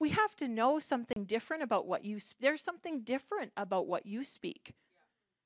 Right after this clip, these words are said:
than to what someone else speaks. When you have Jesus on the inside of you, you have words for people.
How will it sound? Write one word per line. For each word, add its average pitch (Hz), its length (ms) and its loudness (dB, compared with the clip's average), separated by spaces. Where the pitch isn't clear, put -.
than 269 160 6
to 269 120 -2
what 247 200 6
someone 233 300 0
else 254 180 -4
speaks. - 680 -12
When 285 160 2
you 311 100 0
have 294 220 4
Jesus 277 480 0
on 240 160 4
the 226 120 -2
inside 247 500 4
of 339 140 0
you, 175 300 -2
you 302 220 6
have 294 260 4
words 254 540 2
for 240 120 -2
people. - 560 -6